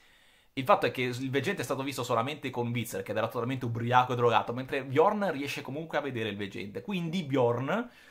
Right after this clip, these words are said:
potrebbe avere effettivamente un legame con la spiritualità di Vikings, riesce a vedere le ombre forse, come tra l'altro quella del veggente, e se gli chiede appunto, appunto, "Que-, tutto questo che sto vedendo è reale?", e lui gli fa "Shh".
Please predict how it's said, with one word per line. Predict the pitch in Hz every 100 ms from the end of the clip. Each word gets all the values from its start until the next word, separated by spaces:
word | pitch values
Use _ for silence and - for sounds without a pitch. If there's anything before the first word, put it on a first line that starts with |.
| - - -
potrebbe | 151 147 214 160
avere | 170 135
effettivamente | 123 131 135 147 123
un | 131 131 123
legame | 123 117 123 113 110 107
con | - 120 117 113 113
la | 110
spiritualità | - - - 131 120 120 117 110 107 - 101 95
di | 101 107
Vikings, | 101 98 107
riesce | 131 127
a | 120
vedere | 120 127 120
le | 120 -
ombre | 131 104 95 98 95
forse, | 104 104 - 98 90 _
come | 117 139
tra | 135 110
l'altro | 104 -
quella | - 110
del | 104
veggente, | 101 117 143 98 98 98 - _ _ _ -
e |
se | 120
gli | 135 143
chiede | 190 143
appunto, | 113 139 131 120 117 110 107 104 104
appunto, | 104 131 117 110 104 101
"Que-, | 131
tutto | 127 156
questo | 151 -
che | 139
sto | 123 127
vedendo | 135 113 107
è |
reale?", | 120 101 - 104
e |
lui | 120
gli | 123
fa | - 92
"Shh". | - - - -